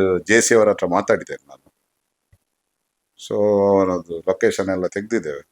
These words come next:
So ಅವನ ಸಾರಾಯಿ ಮಾರಿ ಸಮಾಜಕ್ಕೆ ಘಾತುಕ ಅವ. ಸಾರಾಯಿ ಮಾರುವ ವ್ಯವಹಾರ ಉಂಟು ಅವನಿಗೆ, ಮನೇಲಿ ಸಾರಾಯಿ ಮಾರುದು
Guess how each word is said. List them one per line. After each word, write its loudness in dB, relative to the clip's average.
So -14
ಅವನ 0
ಸಾರಾಯಿ 6
ಮಾರಿ 2
ಸಮಾಜಕ್ಕೆ 4
ಘಾತುಕ 2
ಅವ. -2
ಸಾರಾಯಿ 2
ಮಾರುವ 4
ವ್ಯವಹಾರ 6
ಉಂಟು -6
ಅವನಿಗೆ, -6
ಮನೇಲಿ 0
ಸಾರಾಯಿ 2
ಮಾರುದು -10